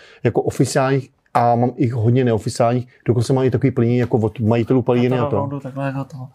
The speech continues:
Speaker 2: Taková
Speaker 1: No.
Speaker 2: lehká úchylka, co?
Speaker 1: No, ja-, jako já jsem na to ulítlý, jako oktomory prostě, kdo mě zná, ví, že jako pro mě oktomory je opravdu, to je vášeň, jo. Takže tam to jako vidíte nahoře,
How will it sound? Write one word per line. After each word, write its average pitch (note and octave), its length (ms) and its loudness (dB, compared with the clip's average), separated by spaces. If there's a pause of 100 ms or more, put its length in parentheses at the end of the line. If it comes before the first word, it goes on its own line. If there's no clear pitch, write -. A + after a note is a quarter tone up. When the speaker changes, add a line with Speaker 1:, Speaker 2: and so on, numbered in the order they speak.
(220)
Speaker 2:
Taková E3 280 2
Speaker 1:
No. E3 60 0
Speaker 2:
lehká E3+ 260 0
úchylka, G3 440 -4
co? D#3+ 280 -14 (460)
Speaker 1:
No, E3 260 4
ja-, D3 180 4
jako C3+ 200 4
já B2 260 4
jsem B2 180 0
na A#2+ 60 2
to B2 80 0
ulítlý, B2 320 2
jako G2+ 260 -2
oktomory A#2 460 0
prostě, A2 340 -2 (300)
kdo B2 160 4
mě C#3+ 140 4
zná, B2+ 160 2
ví, B2+ 100 2
že A#2+ 100 2
jako C3 340 0 (420)
pro A#2 120 2
mě B2+ 100 2
oktomory A#2 380 0
je A#2 140 0 (180)
opravdu, A2+ 400 0 (1160)
to A2+ 60 2
je A2 240 2
vášeň, F#2+ 500 -2 (560)
jo. F#2 200 0 (680)
Takže G#2 360 2 (520)
tam B2 160 0
to D3+ 60 4
jako C#3 180 4
vidíte B2+ 600 2
nahoře, A#2+ 680 0